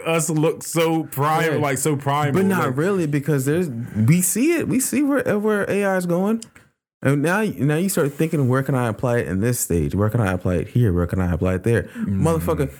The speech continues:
Speaker 2: we watching, um, football on Thursday night. You watch Amazon Prime 'cause it's, it's on Amazon every Thursday.
Speaker 1: Mm.
Speaker 2: You watch Prime Vision. You know what it's doing now? It's circling and highlighting players who may be getting ready to blitz.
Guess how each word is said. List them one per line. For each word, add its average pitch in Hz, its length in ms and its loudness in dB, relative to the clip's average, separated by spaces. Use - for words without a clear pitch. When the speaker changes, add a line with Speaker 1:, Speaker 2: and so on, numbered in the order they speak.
Speaker 2:
we 143 80 4
watching, 139 520 0
um, 110 380 0
football 131 380 0
on 110 120 -2
Thursday 123 360 0
night. 135 320 -2
You 113 120 2
watch 110 280 2
Amazon 113 500 0
Prime 117 240 0
'cause 107 140 0
it's, 110 200 -2
it's 101 140 -2
on 104 160 0
Amazon 117 600 0
every 98 200 0
Thursday. 117 400 0
Speaker 1:
Mm. 101 420 -4
Speaker 2:
You 113 80 2
watch 110 260 0
Prime 120 300 0
Vision. 90 380 -2
You - 100 -8
know 120 120 2
what 127 140 0
it's 120 120 -4
doing 127 280 0
now? 135 260 -2
It's - 440 0
circling 127 580 0
and 98 140 0
highlighting 110 440 0
players 107 420 0
who 98 220 2
may 101 280 2
be 123 100 0
getting 104 220 -2
ready 92 180 0
to 87 60 -4
blitz. 92 480 -4